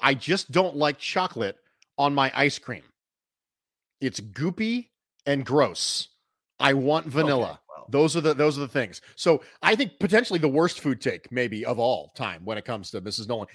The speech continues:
Speaker 1: And Andy in the comment section is right. "Well, Bruce, no one is perfect. This at least proves she's a real human being." It's true.
Speaker 2: That's,
Speaker 1: I think I
Speaker 2: that's
Speaker 1: would
Speaker 2: true.
Speaker 1: have to show you some sort of flaw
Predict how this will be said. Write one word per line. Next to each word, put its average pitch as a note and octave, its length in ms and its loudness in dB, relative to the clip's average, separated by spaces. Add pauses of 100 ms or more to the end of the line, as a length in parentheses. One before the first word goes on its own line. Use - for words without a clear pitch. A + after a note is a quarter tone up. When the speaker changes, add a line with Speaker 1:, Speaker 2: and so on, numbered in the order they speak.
Speaker 1:
And E3 100 0
Andy G#3 280 2
in D#3 40 -2
the D3 60 -4
comment F3 300 0
section D#3 200 0
is B2 80 -6
right. C#3+ 200 2 (180)
"Well, F3 180 10
Bruce, E3 280 0
no F3 100 2
one E3 140 0
is - 80 -8
perfect. E3 460 -2 (360)
This E3+ 160 0
at C#3+ 100 -6
least F3 240 -2
proves D#3+ 240 2
she's C#3 180 -4
a C#3 60 0
real C3+ 200 2
human B2 260 -4
being." A2+ 200 2 (200)
It's F#3+ 160 2
true. D4+ 180 6
Speaker 2:
That's, - 240 2 (180)
Speaker 1:
I G3 120 4
think C4 180 -2
I A#3 40 6
Speaker 2:
that's G#3 100 6
Speaker 1:
would F#3 80 2
Speaker 2:
true. A2+ 80 -4
Speaker 1:
have A3+ 220 -2
to G3 100 -4
show A#3 320 2
you F3+ 180 -4
some F#3 240 -4
sort E3 160 -4
of A#2+ 80 -8
flaw A#2+ 600 -2